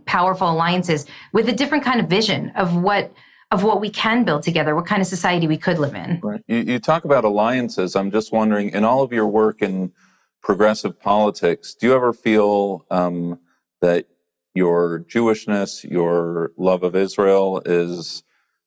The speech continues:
Speaker 2: um, a, an impediment to you being involved in justice work?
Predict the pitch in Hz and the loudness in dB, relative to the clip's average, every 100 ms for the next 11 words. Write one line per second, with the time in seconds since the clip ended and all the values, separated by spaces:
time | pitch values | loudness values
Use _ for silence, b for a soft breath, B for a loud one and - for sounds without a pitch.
0 | - 85 82 85 85 - 85 80 90 85 | -4 -2 0 -2 -4 -2 -2 -2 -4 -6
1 | 80 - 92 101 104 101 - 90 92 90 | -6 -2 0 2 -2 -4 -6 -2 -2 -2
2 | 95 92 92 95 95 92 82 - 90 92 | -2 -2 -2 -2 -2 -4 -8 -6 -4 -2
3 | 85 98 92 - 101 - 104 104 - | -2 -2 -2 -2 -4 0 0 0 -2